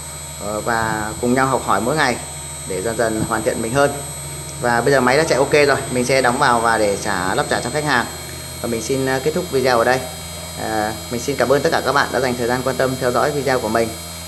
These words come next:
À, và nếu các bạn thấy là cái video của mình hay, chia sẻ hữu ích thì hãy ủng hộ mình bằng cách là like video, cũng như là bạn nào chưa phải là thành viên của kênh Điện lạnh Machi thì hãy bấm nút đăng ký kênh và bật biểu tượng rung chuông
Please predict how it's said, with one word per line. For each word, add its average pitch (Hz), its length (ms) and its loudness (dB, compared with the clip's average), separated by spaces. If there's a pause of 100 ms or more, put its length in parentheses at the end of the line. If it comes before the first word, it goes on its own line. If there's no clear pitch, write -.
(320)
À, 110 320 0 (100)
và 123 120 2
nếu 135 200 4
các 160 100 0
bạn 135 220 2
thấy 127 120 4
là 127 460 4 (420)
cái 143 80 -4
video 143 240 4
của 123 100 2
mình 123 380 2
hay, 135 280 2 (320)
chia 131 120 0
sẻ 117 140 -2
hữu 123 120 -2
ích 180 180 4 (180)
thì 113 80 -6
hãy 110 140 0
ủng 123 180 0
hộ 113 120 0
mình 117 240 2 (380)
bằng 113 100 -6
cách 143 180 2
là 123 120 2
like 123 180 2
video, 131 440 2
cũng 139 140 -2
như 143 80 2
là 113 280 2 (320)
bạn 110 120 -2
nào 110 140 -2
chưa 135 140 0
phải 117 120 -4
là 92 100 0
thành 117 160 -4
viên 135 180 0
của 107 120 -4
kênh 131 120 2
Điện 123 120 0
lạnh 104 140 -2
Machi 147 340 0 (240)
thì 101 80 -6
hãy 110 200 0
bấm 127 240 0
nút 170 180 2
đăng 131 120 0
ký 135 100 0
kênh 151 240 4 (680)
và 110 140 2
bật 117 200 0
biểu 107 100 2
tượng 123 160 0
rung 151 160 0
chuông 165 320 6